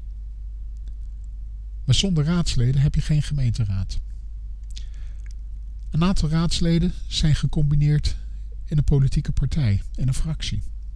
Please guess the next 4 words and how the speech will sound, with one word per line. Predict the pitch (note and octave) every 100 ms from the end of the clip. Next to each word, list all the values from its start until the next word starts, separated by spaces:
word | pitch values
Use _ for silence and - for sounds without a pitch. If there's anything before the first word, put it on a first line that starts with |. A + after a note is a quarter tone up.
| - - - - - - - -
Maar | D#3+ D3
gedurende | - - C#3 E3 D#3 D3 C3
de | B2+ B2 B2 A#2 - - - - - - -
looptijd | D3+ D3 D#3+ E3+ D#3+ E3+